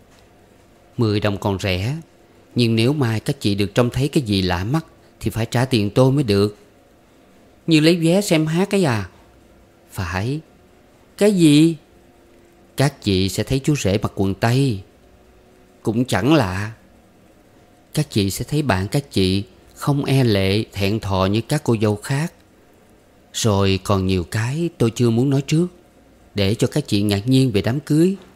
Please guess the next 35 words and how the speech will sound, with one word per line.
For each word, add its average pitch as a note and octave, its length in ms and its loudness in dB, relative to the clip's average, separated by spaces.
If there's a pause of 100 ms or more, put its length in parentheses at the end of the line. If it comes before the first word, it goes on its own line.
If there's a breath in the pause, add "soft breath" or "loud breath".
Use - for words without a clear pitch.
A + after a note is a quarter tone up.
(120)
làm G2+ 240 0
theo C3 140 -2
ý D#3 160 2
định G2+ 200 -2
của B2 100 -4
cô B2+ 260 0
dâu B2+ 220 2
và G2+ 140 2
chú C#3 220 0
rể." A2 400 0 (1400)
"Định A2+ 200 0
thế D#3+ 160 2
nào?" A2+ 480 0 (720)
"Rất - 240 -2
giản G2+ 360 0
tiện F#2+ 320 0
và G2 100 2
vẫn G2 220 -2
theo B2 140 -2
lễ G2+ 180 0
nghi." B2+ 360 0 (1300)
Nói A2+ 160 2
xong, A2 280 -2
Lệ F#2 120 0
Dung G2+ 260 -2
soi G#2+ 340 -2
gương, G2+ 260 -2 (380)
vỗ F#2+ 320 0
tí C3 120 0
phấn C3+ 320 -2
vào A2 140 -2
mặt E2+ 160 -6 (360)
và G2 100 2
bảo: F2 380 -4 (1300)
"Gớm, C3 400 0